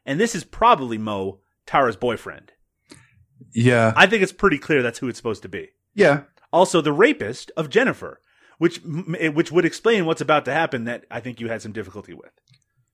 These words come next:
Speaker 2: I didn't have any fucking difficulty, man.
Speaker 1: It seems like you didn't know what was going on. <laughs>
Speaker 2: All right.
Speaker 1: M-, Mo, maybe you should just stop watching movies. <laughs>
Speaker 2: I, I should.
Speaker 1: Why don't you turn to books instead?
Speaker 2: I, I've been reading a lot.
Speaker 1: <laughs>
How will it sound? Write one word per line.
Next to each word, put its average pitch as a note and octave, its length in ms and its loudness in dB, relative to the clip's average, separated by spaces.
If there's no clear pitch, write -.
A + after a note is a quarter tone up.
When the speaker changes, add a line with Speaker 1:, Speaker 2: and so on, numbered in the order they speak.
Speaker 2:
I - 60 -8
didn't C#3 120 -6
have C3+ 80 0
any G#2 140 -2
fucking G#2 300 -4
difficulty, G2+ 460 -4
man. G2+ 500 2
Speaker 1:
It - 20 2
seems B3+ 280 2
like G#3+ 140 2
you F#3 60 -6
didn't F3 260 -4
know D#3 140 2
what C#3+ 200 -2
was B2 140 -10
going A#2 320 -2
on. G2+ 320 -10
<laughs> - 60 -20
Speaker 2:
All C#3+ 100 2
right. G2 300 2
Speaker 1:
M-, D4+ 140 -6
Mo, A3+ 380 4
maybe A#3 480 -2
you D#3+ 140 -8
should B2+ 160 -10
just C#3 160 -12
stop C3 260 0
watching G#2+ 360 -6
movies. A2 600 -8
<laughs> - 20 -16
Speaker 2:
I, D3 100 4
I E3 80 4
should. F#2 380 -2
Speaker 1:
Why A#3 80 12
don't E4 100 8
you C#4 60 -4
turn G#3 240 6
to E3 60 2
books - 420 -6
instead? G#2 520 -10
Speaker 2:
I, C3+ 260 0
I've D3+ 260 2
been A#3+ 180 4
reading G3 340 0
a A2+ 100 2
lot. A#2 380 -2
Speaker 1:
<laughs> - 320 6